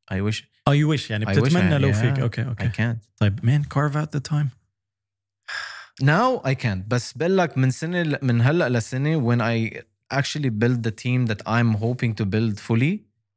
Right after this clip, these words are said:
Speaker 1: yes. بس هلأ بعدك، 'cause you're new C E O and you're building a company.
Speaker 2: إيه، إيه، لا،
Speaker 1: لا،
Speaker 2: هل
Speaker 1: مز-،
Speaker 2: التأسيس، إيه،
Speaker 1: yeah،
Speaker 2: بداية التأسيس،
Speaker 1: أنا
Speaker 2: إيه.
Speaker 1: ما بق-، يعني حتى when I travel، إيدي على قلبي، man.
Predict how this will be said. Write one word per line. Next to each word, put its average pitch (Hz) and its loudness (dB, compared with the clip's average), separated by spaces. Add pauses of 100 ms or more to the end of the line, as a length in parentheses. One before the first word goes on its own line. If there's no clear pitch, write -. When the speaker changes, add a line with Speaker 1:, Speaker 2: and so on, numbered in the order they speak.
(160)
Speaker 1:
yes. - -8 (400)
بس 110 -2
هلأ 160 -2
بعدك، 120 2
'cause - -10
you're 107 -2
new 113 2
C - -4
E 104 -2
O 113 2
and 110 2
you're 98 0
building 107 0
a 92 -14 (100)
company. 117 4
Speaker 2:
إيه، 135 6
إيه، 139 4
لا، 135 0
Speaker 1:
لا، 127 0
Speaker 2:
هل 151 6
Speaker 1:
مز-، 117 4
Speaker 2:
التأسيس، 123 -4
إيه، 107 2
Speaker 1:
yeah، 107 6
Speaker 2:
بداية 117 4
التأسيس، 113 0
Speaker 1:
أنا 123 -2
Speaker 2:
إيه. - -4
Speaker 1:
ما 123 2
بق-، 143 0
يعني 113 -2
حتى 131 0
when 127 2
I 110 -10
travel، 139 -2
إيدي 120 -4
على 104 -2
قلبي، 107 -2
man. 127 -12